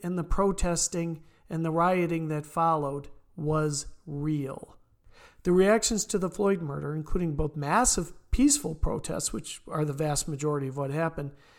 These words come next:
and unfortunately the rioting and the looting were also real. Trump's reaction to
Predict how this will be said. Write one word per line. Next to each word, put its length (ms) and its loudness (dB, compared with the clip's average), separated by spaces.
and 300 4
unfortunately 640 2
the 100 0
rioting 480 0
and 100 -4
the 60 -2
looting 480 -2
were 220 0
also 320 0
real. 460 -8
Trump's 340 0
reaction 460 2
to 120 -4